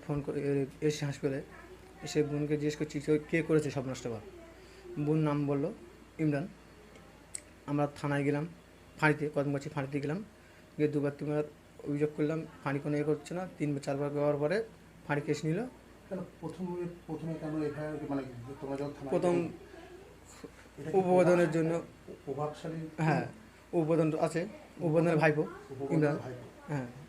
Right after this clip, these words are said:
Speaker 1: ওই জন্য প্রথম নিতে যায়নি। তারপরে দুবার তিনবার যাওয়ার পরে কেস নিয়েছে।
Speaker 2: এখন কি চাইছো?
Speaker 1: এখন চাই আমরা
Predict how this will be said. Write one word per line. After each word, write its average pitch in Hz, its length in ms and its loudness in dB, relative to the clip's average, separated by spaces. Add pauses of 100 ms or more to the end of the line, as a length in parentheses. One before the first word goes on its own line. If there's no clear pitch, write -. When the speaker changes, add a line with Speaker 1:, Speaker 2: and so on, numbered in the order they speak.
(140)
Speaker 1:
ওই 156 120 2
জন্য 160 300 2 (540)
প্রথম 165 180 0
নিতে 151 180 0
যায়নি। 139 200 2
তারপরে 147 300 2
দুবার 147 240 0
তিনবার 156 140 0
যাওয়ার 143 160 0
পরে 196 240 2 (100)
কেস 156 160 0
নিয়েছে। 147 340 2 (1900)
Speaker 2:
এখন - 200 -10 (200)
কি 196 140 -8
চাইছো? - 680 -8
Speaker 1:
এখন 156 160 0
চাই 175 200 2
আমরা 196 220 0